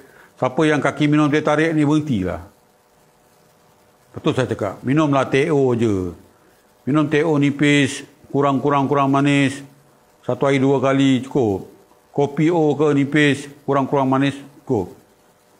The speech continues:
Ha, jangan minum teh tarik, susu banyak ni, bang. Orang Melayu kita kuat susu. Kuih manis, pagi makan kuih manis. Nasi lemak, sambal manis.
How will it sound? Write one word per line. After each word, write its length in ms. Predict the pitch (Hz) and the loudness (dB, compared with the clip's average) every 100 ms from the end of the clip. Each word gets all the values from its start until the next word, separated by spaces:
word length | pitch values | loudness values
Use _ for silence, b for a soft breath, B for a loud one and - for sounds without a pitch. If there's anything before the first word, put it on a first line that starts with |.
| _ _ _ _ _ - | _ _ _ _ _ -8
Ha, 160 | 95 | -4
jangan 240 | 101 147 139 | -2 0 0
minum 240 | 135 127 | 0 2
teh 100 | 139 | 0
tarik, 380 | 135 135 143 156 | 0 0 0 0
susu 400 | 135 120 147 127 | -2 -2 0 0
banyak 320 | 131 143 147 | 0 -2 0
ni, 160 | 143 139 | 0 2
bang. 320 | 143 117 104 | 0 -2 -4
Orang 240 | 123 135 | -2 0
Melayu 240 | 139 139 131 | 0 0 0
kita 400 | 120 113 113 117 B B B B | 0 0 -2 -4 B B B B
kuat 240 | - 180 - | -2 -2 0
susu. 640 | 175 180 208 127 98 92 - _ _ _ _ _ _ _ _ _ - | -2 0 0 0 -2 -6 -12 _ _ _ _ _ _ _ _ _ -8
Kuih 320 | 165 180 170 | 0 2 2
manis, 480 | 170 170 180 160 - - - - _ | 2 2 2 0 -4 -14 -18 -20 _
pagi 400 | - 147 151 180 | -2 -2 0 0
makan 320 | 147 131 160 123 | 0 0 -2 0
kuih 160 | 143 | -2
manis. 480 | 104 90 139 143 101 - - | -2 -2 0 0 -2 -10 -12
Nasi 320 | 139 143 185 170 | -4 -2 -2 0
lemak, 400 | 170 185 180 - | 0 2 0 0
sambal 400 | 143 151 160 113 | -2 0 0 0
manis. 480 | 107 147 147 107 | 0 0 0 -2